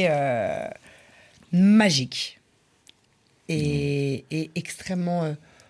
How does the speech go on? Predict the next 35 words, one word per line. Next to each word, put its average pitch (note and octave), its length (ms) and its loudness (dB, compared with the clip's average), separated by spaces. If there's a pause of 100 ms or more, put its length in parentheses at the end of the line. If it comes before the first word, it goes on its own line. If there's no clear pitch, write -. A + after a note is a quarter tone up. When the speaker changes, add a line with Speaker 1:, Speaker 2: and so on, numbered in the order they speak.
(160)
Speaker 1:
profond, E3 420 -4 (140)
qui, - 160 -10
je E3 100 -2
pense, D#3+ 280 -2
va D#3 100 -2
inspirer, D#3+ 540 -4
euh, D3 60 -4 (500)
bon D3+ 260 -2
nombre, F#3 380 2
euh, D#3+ 340 0 (100)
de, E3 360 -8
de, E3 220 -8
de, E3+ 180 -8
de E3+ 160 -4
gens. F#3 280 -2 (800)
On F#3 200 -4
avait G3+ 200 0
envie F3+ 280 -2
quand E3+ 140 -6
même E3 160 -4
de D#3+ 80 -6
te D3+ 100 -14
faire D#3 160 -16
un, C#3+ 580 -12
un E3 40 -2
dernier D3+ 300 -4
cadeau. C#3+ 180 -6
Enfin, C3+ 140 -8
c'est B2+ 100 -10
pas C3 100 -6
nous C#3 180 -2
qui A#2 160 -12
faisons A#2+ 140 -10
le A#2 80 -10
cadeau, B2 240 -12